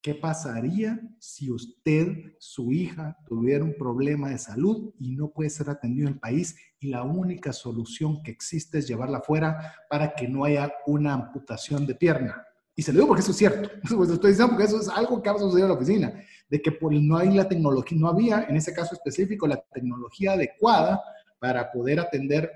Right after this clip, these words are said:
un tipo de fractura específica y lo único que procedía era la amputación. Pero ¿qué tal si usted esas experiencias que ha visto con otros clientes anteriores o que ha leído, lo que sea, dice, "¿Usted qué haría? ¿Qué estaría dispuesto a hacer si esa fuera la situación?".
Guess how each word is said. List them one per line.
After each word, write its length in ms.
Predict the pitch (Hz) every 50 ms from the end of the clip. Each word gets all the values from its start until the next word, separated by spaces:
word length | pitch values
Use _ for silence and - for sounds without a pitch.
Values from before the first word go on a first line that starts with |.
| - 147
un 340 | 151 165 170 170 170 160 - -
tipo 260 | 180 175 - 170 151
de 60 | 127
fractura 420 | - - - - - - 180 180
específica 760 | 175 - - 151 - - 214 226 - 254 - - 208 220 214 -
y 240 | 165 156 151 139 135
lo 180 | 135 131 135 139
único 200 | 160 175 185 180
que 60 | 160 -
procedía 460 | - 120 - 127 135 151 165 165 151
era 240 | 151 156 165 - -
la 80 | 139
amputación. 720 | 131 123 - - - - - - - 226 262 247 - - - _ _ _ _ _ _ _ _ _ _ _ -
Pero 120 | - 165 -
¿qué 80 | 214
tal 140 | 208 262 254
si 100 | - 233
usted 120 | - - 247
esas 220 | 226 233 226 226 220
experiencias 800 | 190 - - - - 147 165 196 240 247 226 208 - - -
que 100 | - 156
ha 60 | 156
visto 380 | 185 214 226 - - - 208 208
con 180 | - 143 151 185
otros 240 | 196 - 196 -
clientes 360 | - - 196 202 196 196 180 -
anteriores 760 | 156 139 - - 123 131 160 202 233 240 233 240 214 - 196
o 120 | 160 143
que 80 | - 170
ha 60 | 180
leído, 400 | 196 185 180 190 247 285 254 226
lo 120 | 196 -
que 100 | - -
sea, 180 | - 214 240 247 240 - - - _ _ _ _
dice, 240 | - - 269 254 - - - _ _ _ _ _
"¿Usted 500 | - 143 - - - - - 285 311 - - - - -
qué 140 | 247 277
haría? 520 | 254 220 196 220 240 302 254 151 - - - -
¿Qué 80 | 262 277
estaría 500 | - - - - 185 185 208 233 247 240
dispuesto 880 | 208 185 156 - - - - - - 254 285 269 254 - - - 185 165
a 40 |
hacer 340 | 160 - - 214 233 254 226
si 360 | - - - - 170 190 240
esa 180 | 262 254 - 196
fuera 220 | - - 240 233
la 100 | 233 208
situación?". 640 | 160 156 151 - - 127 202 262 302 330 285 - -